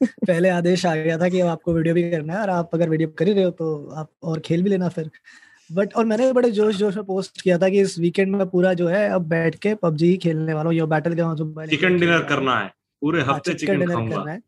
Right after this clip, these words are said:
Speaker 1: पूरे वीकेंड, वीकेंड चिकन
Speaker 2: पूरे
Speaker 1: डिनर
Speaker 2: वीकेंड,
Speaker 1: करूंगा।
Speaker 2: अच्छा। ओके।
Speaker 1: But unfo-, मैं भूल ये गया कि भाई टेस्ट चैंपियनशिप का फाइनल भी चल रहा है, यूरो भी चल रहा है, इतना कुछ स्पोर्ट्स हो रहा है, तो मुझे भी बहुत ज्यादा टाइम मिला नहीं वीकेंड पे, लेकिन मैंने फिर भी थोड़ा बहुत तो खेला।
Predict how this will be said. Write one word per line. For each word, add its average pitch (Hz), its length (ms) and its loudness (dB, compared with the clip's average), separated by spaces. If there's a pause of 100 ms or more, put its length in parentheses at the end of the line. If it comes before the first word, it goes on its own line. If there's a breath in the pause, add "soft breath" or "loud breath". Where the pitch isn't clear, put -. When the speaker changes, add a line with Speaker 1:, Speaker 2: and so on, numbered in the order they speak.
(460)
Speaker 1:
पूरे 233 140 4
वीकेंड, 202 440 2
वीकेंड 190 480 0
चिकन 180 200 -2
Speaker 2:
पूरे 143 100 2
Speaker 1:
डिनर 143 120 -2
Speaker 2:
वीकेंड, 127 340 -2
Speaker 1:
करूंगा। 117 160 -6
Speaker 2:
अच्छा। 104 140 -12 (400)
ओके। 107 360 -14
Speaker 1:
But 196 120 0 (120)
unfo-, 214 420 -2
मैं 208 160 0
भूल 196 400 0
ये 226 100 0
गया 214 200 -2
कि 220 120 -10
भाई 196 260 0
टेस्ट - 460 0
चैंपियनशिप 202 500 0
का 220 140 2
फाइनल 190 400 2
भी 196 100 0
चल 180 220 2
रहा 185 160 2
है, 202 360 2
यूरो 190 280 4
भी 196 100 2
चल 185 200 2
रहा 185 140 2
है, 190 140 0
इतना 190 320 -6
कुछ 190 160 -2
स्पोर्ट्स 190 380 -2
हो 175 100 2
रहा 190 60 4
है, 196 60 2
तो 208 80 -2
मुझे 196 220 2
भी 220 60 4
बहुत 175 280 -2
ज्यादा 196 140 2
टाइम 190 220 0
मिला 170 320 -2
नहीं 180 100 -2
वीकेंड 160 320 -6
पे, 185 60 -6
लेकिन - 460 -4
मैंने 226 120 0
फिर 208 140 2
भी 214 100 0
थोड़ा 185 240 0
बहुत 185 220 -2
तो 196 80 -6
खेला। 185 380 -8